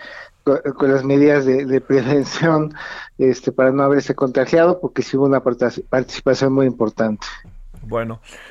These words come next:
Speaker 2: a ver, ¿qué anda primero pasando en el país con la pandemia? ¿Hay nuevas informaciones que valga la pena detenerse?
Speaker 1: Sí, pues que la,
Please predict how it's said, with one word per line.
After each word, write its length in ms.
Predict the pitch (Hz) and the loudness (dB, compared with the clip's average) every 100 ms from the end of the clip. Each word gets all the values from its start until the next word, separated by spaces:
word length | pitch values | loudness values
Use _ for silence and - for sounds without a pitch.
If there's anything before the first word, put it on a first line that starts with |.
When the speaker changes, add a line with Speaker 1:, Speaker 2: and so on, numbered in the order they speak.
| - | -10
Speaker 2:
a 160 | - 151 | -2 0
ver, 360 | 196 208 131 _ _ _ _ _ _ | 2 0 -2 _ _ _ _ _ _
¿qué 100 | - | 0
anda 260 | 240 233 220 | 0 2 -2
primero 420 | 180 196 233 208 | 0 2 2 2
pasando 380 | 202 - 226 220 | 0 0 -2 0
en 80 | 185 | -4
el 140 | 156 | -4
país 480 | - 170 180 - - - | 0 0 0 -6 -10 -6
con 180 | 156 | -4
la 140 | 147 143 | -4 -4
pandemia? 480 | 147 139 123 117 139 | -4 -4 -8 -4 -2
¿Hay 180 | 214 - | -2 -4
nuevas 480 | 180 180 240 247 - | -6 0 2 2 0
informaciones 640 | 180 180 170 175 196 190 | -4 -4 -4 -2 -2 -4
que 100 | - | -6
valga 240 | 180 190 175 | -2 0 -2
la 140 | 156 | -2
pena 140 | 170 165 | -4 -6
detenerse? 580 | - 135 170 156 233 - - - _ _ _ _ _ _ - - - - | -4 -8 -8 -8 -10 -14 -20 -20 _ _ _ _ _ _ -16 -14 -14 -14
Speaker 1:
Sí, 220 | - 302 | 0 0
pues 280 | - 240 175 | 4 2 2
que 140 | - 147 | 4 6
la, 720 | 147 143 139 139 143 139 | 6 6 4 4 2 2